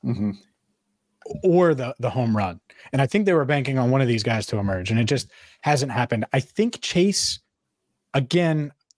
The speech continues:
Speaker 2: I've been on the optimistic side. I think that's a guy they wanna see more of. Part of it is they've been down in games, and they're going to roll with the, the guy they trust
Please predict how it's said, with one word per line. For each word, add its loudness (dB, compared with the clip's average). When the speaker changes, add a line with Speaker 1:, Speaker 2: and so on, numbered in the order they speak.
Speaker 2:
I've 0
been 2
on 2
the 0
optimistic 0
side. 0
I 0
think -2
that's 0
a -2
guy 2
they 2
wanna 0
see 0
more 2
of. -8
Part 2
of 0
it 2
is 2
they've -2
been 0
down 2
in -2
games, 0
and 0
they're 2
going -2
to -4
roll 0
with -4
the, -6
the -6
guy 0
they -4
trust -2